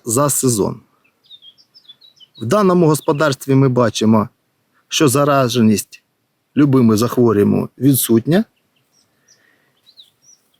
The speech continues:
І норма внесення залежить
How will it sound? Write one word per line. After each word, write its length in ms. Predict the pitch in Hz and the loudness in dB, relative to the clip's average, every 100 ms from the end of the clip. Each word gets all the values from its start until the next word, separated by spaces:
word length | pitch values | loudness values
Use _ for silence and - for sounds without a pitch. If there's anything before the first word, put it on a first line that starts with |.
| _ _ _ | _ _ _
І 140 | 175 | 2
норма 640 | 175 185 180 147 135 113 - _ _ | 4 6 4 4 2 0 -4 _ _
внесення 720 | 117 139 127 113 147 170 226 - _ - _ _ _ _ _ _ _ _ _ _ _ _ | -2 0 0 0 -2 0 0 -2 _ -20 _ _ _ _ _ _ _ _ _ _ _ _
залежить 640 | 120 143 151 170 202 214 | -2 2 2 2 0 -2